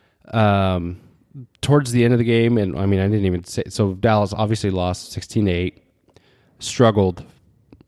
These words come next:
all throughout the first half. I don't even think they, I don't thi-, I,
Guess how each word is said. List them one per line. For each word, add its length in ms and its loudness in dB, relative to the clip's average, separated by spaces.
all 320 4
throughout 220 -2
the 60 -18
first 260 -6
half. 340 -8
I 100 0
don't 100 6
even 180 4
think 300 0
they, 520 0
I 60 2
don't 160 2
thi-, 220 -4
I, 280 -2